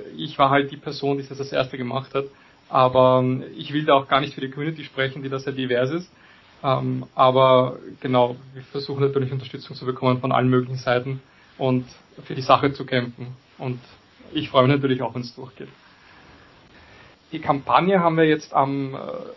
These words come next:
letzte Woche gestartet und, ähm, ich bin sehr überrascht von dem vielen, vielen positiven Feedback. Also wir haben jetzt schon sehr viele UnterstützerInnen. Ähm, es gab diesen offenen Brief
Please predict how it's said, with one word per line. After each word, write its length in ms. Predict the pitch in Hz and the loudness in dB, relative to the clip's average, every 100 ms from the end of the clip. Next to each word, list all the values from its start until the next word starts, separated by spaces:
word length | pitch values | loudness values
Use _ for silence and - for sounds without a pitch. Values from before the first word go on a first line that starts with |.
| - 156 | -12 -4
letzte 320 | 151 - 147 | -4 -2 2
Woche 240 | 147 165 | 2 0
gestartet 560 | 135 - 127 156 208 233 - _ _ _ - - - | -10 2 4 4 4 -4 -8 _ _ _ -20 -16 -6
und, 440 | 151 151 151 151 - | -4 -2 -4 -6 0
ähm, 280 | 156 147 143 175 | 4 4 0 -12
ich 160 | 165 | -4
bin 260 | 165 160 165 | 4 4 4
sehr 260 | 160 151 | 4 6
überrascht 420 | 165 151 131 139 - | 6 6 6 4 -2
von 180 | 170 | -6
dem 240 | 151 151 151 | -4 -6 -8
vielen, 260 | - 170 | -12 -14
vielen 240 | 180 165 151 | -4 -4 -4
positiven 420 | 147 139 143 139 | -10 -10 -14 -14
Feedback. 440 | 151 165 156 151 | -10 -2 0 0
Also 180 | 156 147 | -2 -4
wir 100 | 143 | -2
haben 160 | 131 143 | 0 0
jetzt 300 | 156 - - | -2 -8 -2
schon 240 | 156 143 | 0 0
sehr 220 | 143 143 | 2 2
viele 180 | 147 160 | 2 0
UnterstützerInnen. 760 | 156 156 170 170 175 170 190 208 - - _ - | 0 -2 -10 -6 -2 2 2 0 -8 -20 _ 0
Ähm, 200 | 147 151 | 0 0
es 140 | 151 | 2
gab 220 | 139 143 | 4 4
diesen 240 | 165 180 143 | -2 -6 -4
offenen 360 | 139 165 143 | -2 -2 -2
Brief 280 | 147 151 | -4 -10